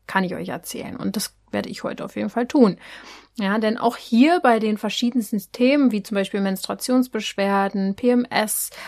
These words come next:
auch Juckreiz in dem ganzen Bereich, äh, des Schoßraumes, auch da bekomme ich oft so peinlich berührte Nachrichten, dass zum Beispiel Neurodermitis oder andere Ausschläge,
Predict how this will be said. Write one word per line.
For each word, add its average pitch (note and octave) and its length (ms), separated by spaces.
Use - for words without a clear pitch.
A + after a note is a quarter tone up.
auch - 160
Juckreiz G#3 680
in G#3+ 180
dem G#3 220
ganzen G#3 340
Bereich, G3+ 680
äh, G#3 160
des G#3 200
Schoßraumes, G#3 800
auch - 160
da A3+ 280
bekomme A3+ 300
ich B3 160
oft - 200
so G#3+ 120
peinlich A#3+ 400
berührte A#3+ 340
Nachrichten, A3+ 680
dass G#3 180
zum G#3+ 120
Beispiel G3+ 280
Neurodermitis G#3+ 680
oder G3+ 140
andere A3 380
Ausschläge, G#3+ 680